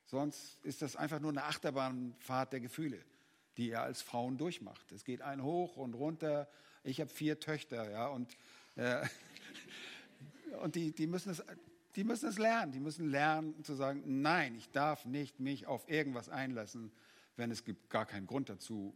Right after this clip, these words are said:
mich auf irgendjemand einzulassen." Äh, ich glaub, das ist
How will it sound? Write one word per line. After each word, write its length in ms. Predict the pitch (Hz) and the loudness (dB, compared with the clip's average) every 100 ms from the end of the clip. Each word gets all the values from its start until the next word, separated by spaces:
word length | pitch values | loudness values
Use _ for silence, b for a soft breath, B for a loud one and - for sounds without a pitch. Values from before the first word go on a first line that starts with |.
| - | -4
mich 240 | 123 117 | -4 -2
auf 160 | 107 - | -6 -8
irgendjemand 420 | 113 98 95 98 | -8 -6 -8 -8
einzulassen." 640 | 98 101 101 95 - - _ b b b b b b b _ - | -8 -8 -10 -10 -12 -14 _ b b b b b b b _ -12
Äh, 180 | 113 113 117 - - | -8 -8 -10 -12 -10
ich 120 | - | 0
glaub, 200 | 127 127 | 0 0
das 140 | 123 | -6
ist 360 | 120 104 - | -6 -10 -12